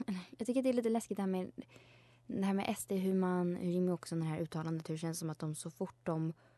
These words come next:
så fort det kommer upp någonting där typ nästan hela Sverige har en syn på det. För jag tror att liksom, oavsett var man står politiskt i Sverige så tycker man liksom att det är helt galet med den här stormningen av Kapitolium. Och hur S D liksom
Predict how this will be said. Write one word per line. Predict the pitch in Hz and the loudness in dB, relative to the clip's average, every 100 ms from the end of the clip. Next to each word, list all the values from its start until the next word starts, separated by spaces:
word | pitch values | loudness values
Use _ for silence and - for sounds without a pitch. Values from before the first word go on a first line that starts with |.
| - - - | -20 -20 -4
så | - | -2
fort | 208 226 | 0 0
det | - | 2
kommer | 180 175 185 | 4 6 4
upp | - - | 0 -2
någonting | 170 165 165 156 156 | 0 0 0 -2 0
där | 156 151 | -2 -2
typ | 147 - - - | -4 -6 -20 -2
nästan | 170 160 160 | 0 0 0
hela | 151 160 151 | 2 2 2
Sverige | 147 196 165 151 151 | 0 0 2 2 -2
har | 151 147 143 | -2 -4 -4
en | - 147 143 | -4 -4 -2
syn | - 190 147 | 0 0 0
på | 151 143 | -2 -2
det. | 156 | -2
För | 165 | -4
jag | 151 | -2
tror | 165 | -2
att | |
liksom, | 160 151 - | -2 -4 -4
oavsett | 156 156 196 - | -4 -2 -4 -4
var | 156 | -4
man | 156 | -4
står | 160 165 | -4 -6
politiskt | - 185 180 - 165 | -4 -2 -2 -2 -4
i | 160 | -4
Sverige | - 160 170 | -4 -6 -6
så | 156 | -8
tycker | - 147 143 | -10 -8 -6
man | - | -8
liksom | 104 - | -8 -10
att | - | -8
det | - | -6
är | |
helt | 147 151 | -8 -4
galet | 170 151 160 - - | -2 0 0 -2 -4
med | 151 | -8
den | |
här | - | -8
stormningen | - 160 165 175 104 | -6 -6 -6 -8 -8
av | 107 - - | -10 -12 -14
Kapitolium. | 180 180 170 165 175 - - - - - - - - | -12 -6 -4 -4 -6 -8 -10 -20 -20 -20 -20 -18 -8
Och | - - | -8 -4
hur | 185 170 165 175 - - - | 2 2 2 -4 -10 -20 -6
S | 202 - - - | -6 -6 -6 2
D | 202 | 4
liksom | 165 - 156 156 | 4 0 -2 -2